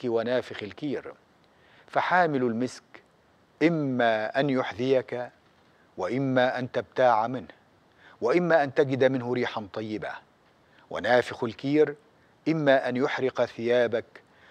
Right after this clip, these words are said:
وإما أن تجد ريحا خبيثة". ومنه أيضًا ما روي عن النعمان بن بشير رضي الله عنه قال:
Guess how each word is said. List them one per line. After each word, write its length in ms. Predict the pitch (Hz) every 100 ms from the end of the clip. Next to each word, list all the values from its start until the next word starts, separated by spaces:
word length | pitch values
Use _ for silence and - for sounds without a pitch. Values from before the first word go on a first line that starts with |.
| -
وإما 560 | 87 87 131 127 123 123
أن 160 | 117 -
تجد 340 | 123 113 110
ريحا 800 | 113 107 110 117 104 - 110 107
خبيثة". 640 | 104 - 123 127 104 - - - _ _ _ _ _ _ _ _ - -
ومنه 420 | 117 165 151 147
أيضًا 520 | 160 139 139 135 135 - _ _ _ _ _ -
ما 320 | 120 131 123
روي 320 | 113 156 151
عن 180 | 135 120
النعمان 520 | 120 120 110 131 127
بن 180 | 107 107
بشير 500 | 104 104 - 120 110
رضي 280 | 104 113 113
الله 400 | 110 120 113 110
عنه 320 | 104 113 110 -
قال: 440 | 117 117 110 107